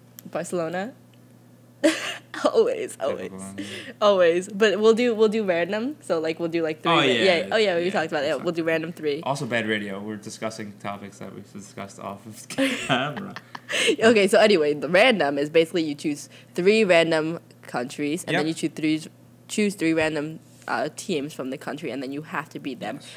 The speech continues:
Speaker 1: But you could do fourth and final, but that means you don't
Speaker 2: You
Speaker 1: have
Speaker 2: have
Speaker 1: a
Speaker 2: to say it that
Speaker 1: choice.
Speaker 2: way.
Speaker 1: Yeah,
Speaker 2: That's
Speaker 1: you
Speaker 2: a
Speaker 1: don't have a
Speaker 2: staple
Speaker 1: choice
Speaker 2: in any
Speaker 1: between
Speaker 2: vi-,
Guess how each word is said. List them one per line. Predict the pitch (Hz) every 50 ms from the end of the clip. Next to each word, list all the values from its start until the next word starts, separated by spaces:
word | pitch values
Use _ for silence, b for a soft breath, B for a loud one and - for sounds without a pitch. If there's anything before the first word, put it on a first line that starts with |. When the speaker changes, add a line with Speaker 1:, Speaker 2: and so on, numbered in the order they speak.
| B B
Speaker 1:
But | - 170
you | 175
could | - 180 151
do | 170 190 196
fourth | 190 - 180 170 175 -
and | 160 170
final, | - 160 151 143 139
but | 127 143
that | - 139 123
means | 156 151 147
you | 156 143
don't | 143 139
Speaker 2:
You | 143
Speaker 1:
have | 160 160 -
Speaker 2:
have | 139
Speaker 1:
a | 139
Speaker 2:
to | -
say | - -
it | 135
that | 120 113
Speaker 1:
choice. | - - - -
Speaker 2:
way. | - -
Speaker 1:
Yeah, | 147 135 113
Speaker 2:
That's | 120 131
Speaker 1:
you | 139
Speaker 2:
a |
Speaker 1:
don't | - 147 147
have | 175 110
a | 104
Speaker 2:
staple | - - 135 104 95
Speaker 1:
choice | 95
Speaker 2:
in | - -
any | 131 -
Speaker 1:
between |
Speaker 2:
vi-, | -